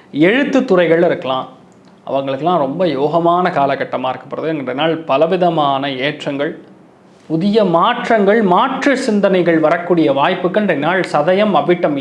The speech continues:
இரண்டு நட்சத்திரங்களுக்கும் இருக்க போறது. தொழில் ரீதியாக இருக்கக்கூடிய சங்கடங்கள் எல்லாமே நிவர்த்தியாகும். பெரிய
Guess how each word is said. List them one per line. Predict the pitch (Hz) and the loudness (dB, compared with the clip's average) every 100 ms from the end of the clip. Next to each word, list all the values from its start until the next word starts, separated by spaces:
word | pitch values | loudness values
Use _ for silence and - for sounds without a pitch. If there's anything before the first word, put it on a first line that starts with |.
| 151 | 0
இரண்டு | 190 202 | 0 0
நட்சத்திரங்களுக்கும் | 156 - 165 165 147 135 135 160 | -2 -2 -4 -2 -4 -6 -8 -8
இருக்க | 131 127 - | -8 -8 -14
போறது. | 135 - - - _ - - - - - - - - 139 | -16 -20 -20 -20 _ -20 -20 -20 -20 -20 -20 -20 -8 0
தொழில் | 151 196 | 2 4
ரீதியாக | 185 185 180 185 185 | 2 2 2 2 2
இருக்கக்கூடிய | 165 160 151 151 190 | 0 0 0 0 0
சங்கடங்கள் | 190 143 170 170 160 | -2 -2 0 0 2
எல்லாமே | 139 135 139 156 | 0 0 -2 -2
நிவர்த்தியாகும். | 147 143 147 139 123 151 175 | -2 -4 -4 -4 -4 -4 -4
பெரிய | 139 147 | -4 -2